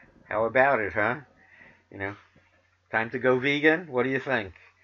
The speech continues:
As I've been saying now for twenty years on this show, and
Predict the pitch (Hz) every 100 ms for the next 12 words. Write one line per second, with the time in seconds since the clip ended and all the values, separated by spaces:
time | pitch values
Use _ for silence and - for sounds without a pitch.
0 | - - _ - 98 123 117 - 139 139
1 | 135 131 131 123 104 - 135 170 185 175
2 | 175 175 143 127 120 - 147 127 110 -
3 | _ _ _ _ _ _ - _ _ -
4 | - - _ 120 127 127 131 127 127 127
5 | 131